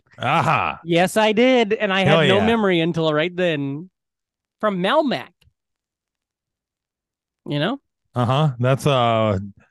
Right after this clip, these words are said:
Speaker 1: when you forget that you watched that show, uh, it's Alfmesia.
Speaker 2: Oh, yeah. And then when you
Speaker 1: You ever watch, uh,
Speaker 2: when you
Speaker 1: the
Speaker 2: forget
Speaker 1: cartoon? Fire
Speaker 2: when
Speaker 1: that
Speaker 2: you
Speaker 1: fucker up.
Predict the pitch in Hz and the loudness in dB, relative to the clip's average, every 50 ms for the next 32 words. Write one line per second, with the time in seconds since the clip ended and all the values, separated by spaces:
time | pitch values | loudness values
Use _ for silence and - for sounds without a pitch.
0 | _ _ _ _ _ _ 127 135 139 131 - - 131 120 139 165 180 131 123 139 | _ _ _ _ _ _ -2 0 0 0 0 -2 -2 0 0 0 0 0 0 -2
1 | 135 131 127 123 117 120 123 127 131 127 - - 131 120 113 110 101 90 - - | -2 0 0 0 2 2 2 0 0 -2 -4 -4 -2 0 0 -2 -4 -6 -6 -2
2 | 127 120 123 120 117 113 110 107 - - - 107 101 101 101 98 95 92 95 92 | 0 0 2 2 2 0 0 -2 -4 -4 -4 -4 -2 -2 -2 -2 -2 -2 -2 -4
3 | 90 - - - - 98 101 101 95 - - 104 107 110 123 131 131 113 104 101 | -6 -8 -10 -12 -8 -6 -4 -4 -6 -6 -6 -4 -2 0 2 2 2 2 0 0
4 | 85 78 80 - - _ _ _ _ _ _ _ _ _ _ 175 180 185 185 180 | -2 -4 -8 -12 -18 _ _ _ _ _ _ _ _ _ _ -4 -2 -2 0 -2
5 | 151 139 131 139 135 127 113 113 - _ _ _ _ _ _ _ _ _ _ _ | -2 -4 -8 -10 -10 -12 -14 -16 -18 _ _ _ _ _ _ _ _ _ _ _
6 | _ _ _ _ _ - 185 196 202 208 202 202 196 185 196 196 196 202 196 202 | _ _ _ _ _ -4 -2 0 2 2 2 0 2 2 2 2 2 2 2 4
7 | 196 190 185 180 180 170 165 165 170 196 220 220 202 196 196 196 - - - 175 | 4 4 6 4 4 4 4 4 6 6 6 6 6 4 4 2 0 -2 -2 0
8 | 156 147 143 135 131 127 123 120 117 113 110 110 107 107 110 123 120 104 101 - | 0 2 2 2 2 2 2 2 0 2 2 2 4 4 4 4 4 2 0 0
9 | - - - 151 - 247 - 143 156 180 196 190 143 - - - _ - 127 139 | 0 2 2 2 2 2 2 4 4 4 4 2 0 -2 -8 -10 _ -2 0 2
10 | 135 127 127 131 254 247 - 147 - - 160 165 170 170 151 | 4 4 4 4 2 2 -2 -4 -2 -2 0 2 2 0 0